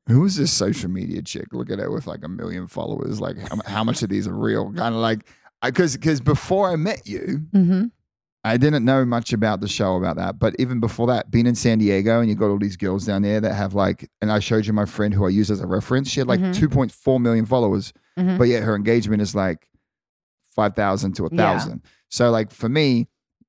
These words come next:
Speaker 1: I was running in those circles where everyone's just, like, buying their followers, having a social media life that actually means nothing. And then when I met you, I was like, that was my first impression. I was like, "Oh, here we go. Girl from L A just loves, you know, Instagram." And it turned out that, you know,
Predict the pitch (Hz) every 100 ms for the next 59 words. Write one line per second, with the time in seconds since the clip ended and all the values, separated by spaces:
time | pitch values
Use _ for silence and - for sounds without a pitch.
0 | _ 95 107 110 98 117 113 107 107 123
1 | - 113 95 - 98 87 101 104 104 92
2 | 85 90 90 90 90 90 - - 131 123
3 | 120 120 113 101 92 90 - 90 98 95
4 | 117 131 127 123 123 123 - 98 98 -
5 | 92 90 - 117 131 131 127 - _ _
6 | _ 110 120 117 107 104 151 - 104 104
7 | 104 104 87 - 127 - 110 - 104 -
8 | - 87 85 90 90 - 87 80 82 95
9 | 85 76 82 131 - _ _ - 104 101
10 | 104 95 90 98 98 - - 90 95 -
11 | - 92 95 - - 104 - 107 101 98
12 | 104 101 107 101 _ _ _ - 131 117
13 | 127 117 110 113 113 101 - - 104 104